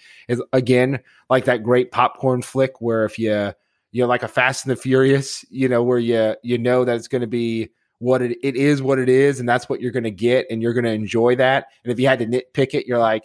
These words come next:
"I mean, it's not a nine out of ten movie," you know, that's, but it doesn't take away the entertainment that you had. That's what this match is. Super entertaining. It led to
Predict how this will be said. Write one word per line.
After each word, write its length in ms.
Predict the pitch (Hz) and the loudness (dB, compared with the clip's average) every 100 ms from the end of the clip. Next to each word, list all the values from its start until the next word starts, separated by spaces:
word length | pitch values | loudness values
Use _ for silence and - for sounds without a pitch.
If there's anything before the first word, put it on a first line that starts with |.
| _ _ | _ _
"I 60 | 175 | -4
mean, 180 | 170 | -4
it's 100 | 151 | -4
not 160 | 185 190 | -4 -2
a 60 | 147 | 0
nine 280 | 131 147 | -2 -2
out 120 | 139 110 | -2 -2
of 100 | - | -4
ten 260 | 131 127 | -6 -6
movie," 540 | 113 180 202 110 131 - | -4 -4 -2 -6 -6 -4
you 160 | 127 | 0
know, 240 | 135 127 139 | 4 4 4
that's, 240 | 131 - - - - | 2 -2 -10 -16 -20
but 280 | 113 143 139 - _ | _ 0 0 -4 _
it 140 | 135 | 0
doesn't 220 | 139 135 131 | 2 0 0
take 180 | 131 | 0
away 280 | 127 123 123 | 2 2 2
the 240 | 117 113 - | 0 -4 -2
entertainment 560 | 123 117 123 123 135 127 | -2 -2 -4 -6 -6 -4
that 220 | 143 - | -4 -4
you 60 | 139 | -4
had. 360 | 147 151 165 - _ _ _ _ _ - | 0 0 -2 -8 _ _ _ _ _ -2
That's 160 | 175 | -2
what 100 | 156 | -2
this 180 | 123 - | -6 -4
match 280 | 113 95 - | -6 -6 -8
is. 300 | 82 73 - _ _ | -10 -12 -20 _ _
Super 320 | - 202 170 160 | -4 -2 2 2
entertaining. 560 | 135 - 127 113 113 - | 0 -2 -4 -2 -4 -4
It 80 | 123 | 0
led 300 | 131 127 127 | 2 0 -4
to 420 | 131 117 113 104 | -6 -4 -4 -6